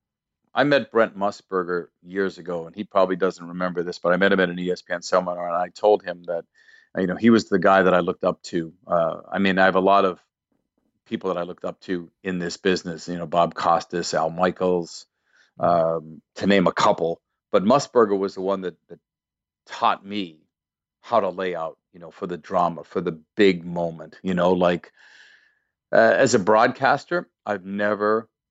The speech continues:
never wanted to be bigger than the event. You know, the event is the event. It is what it is, right? And we're there as broadcasters to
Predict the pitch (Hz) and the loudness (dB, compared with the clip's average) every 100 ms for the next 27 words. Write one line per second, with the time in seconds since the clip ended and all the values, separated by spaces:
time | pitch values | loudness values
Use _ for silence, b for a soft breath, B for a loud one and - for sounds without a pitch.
0 | _ _ _ - 98 107 95 80 76 _ | _ _ _ -14 -4 -2 -2 -8 -20 _
1 | _ 92 98 98 90 90 87 _ 98 95 | _ -4 -2 -2 -6 -12 -14 _ -4 2
2 | 98 104 - _ _ _ 87 95 92 87 | 2 2 -4 _ _ _ -6 -6 -4 -8
3 | 90 80 76 - - 90 87 98 85 113 | -6 -6 -6 -20 -10 -6 -2 0 2 4
4 | 120 - - _ _ _ _ - 92 104 | 4 0 -16 _ _ _ _ -4 0 4
5 | 104 120 - 87 98 87 95 95 104 87 | 6 6 2 0 0 2 2 4 4 2
6 | - 87 90 87 92 110 107 101 95 92 | 0 -4 -4 -4 2 4 4 4 4 2
7 | 90 _ 95 95 - 90 87 - 85 _ | 0 _ -4 -4 -4 -6 -6 -18 -20 _
8 | 90 87 | -10 -10